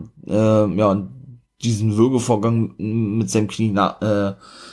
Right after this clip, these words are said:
Nachdruck verliehen, ja, indem er i-, immer in den Nacken rin ist mit seinem Knie. Ja, dann gab es, ähm, dann gab's irgendwann von Phoenix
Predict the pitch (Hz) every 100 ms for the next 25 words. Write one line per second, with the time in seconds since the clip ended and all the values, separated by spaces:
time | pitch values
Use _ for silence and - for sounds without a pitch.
0 | - - 110 - 247 - 127 127 127 107
1 | 107 104 110 92 - _ _ - 110 107
2 | 104 104 107 104 110 131 120 110 110 117
3 | 127 123 117 131 117 123 123 123 - -
4 | - - - - - - - - - -
5 | 160 113 - _ _ - 113 127 131 131
6 | 127 123 - 123 123 123 120 120 120 120
7 | - _ _ _ _ _ _ _ 123 131
8 | 135 - - _ - 196 226 208 135 123
9 | 113 92 - _ - 117 110 139 156 156
10 | 156 - - -